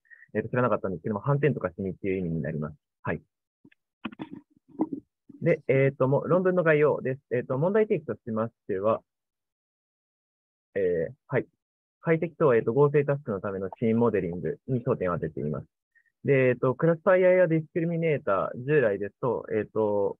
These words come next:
まあ、台所などのシーンクラスっていうのと、椅子などのオブジェクトクラスを同列に扱っているというのが問題だと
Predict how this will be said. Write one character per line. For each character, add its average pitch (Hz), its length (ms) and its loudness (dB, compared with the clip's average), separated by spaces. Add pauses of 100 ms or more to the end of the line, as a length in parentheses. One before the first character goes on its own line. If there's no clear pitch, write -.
ま 139 100 0
あ、 123 60 2
台 143 260 4
所 143 540 0
な 143 100 -2
ど 117 80 -4
の 98 80 -6
シ - 140 -20
ー 120 60 -4
ン - 20 -10
ク 120 100 -8
ラ 104 100 -4
ス 95 120 -10
っ - 20 -10
て 95 140 -8
い - 20 0
う 92 40 0
の 95 140 -4
と、 104 200 0
椅 107 80 -6
子 - 80 -4
な 120 100 2
ど 110 80 2
の 92 180 -2
オ 110 40 -2
ブ 113 100 -2
ジ 113 60 -4
ェ - 20 -2
ク - 100 -14
ト 131 100 -10
ク 123 100 -4
ラ 101 100 0
ス 95 140 -8
を 98 120 0
同 113 140 2
列 113 220 0
に 110 80 0
扱 110 220 -4
っ - 40 -4
て - 140 -8
い - 0 -
る 104 180 -6
と 151 100 2
い 139 80 2
う 127 60 2
の 107 80 0
が 95 100 0
問 95 180 -4
題 95 120 0
だ 98 80 -4
と 80 140 -12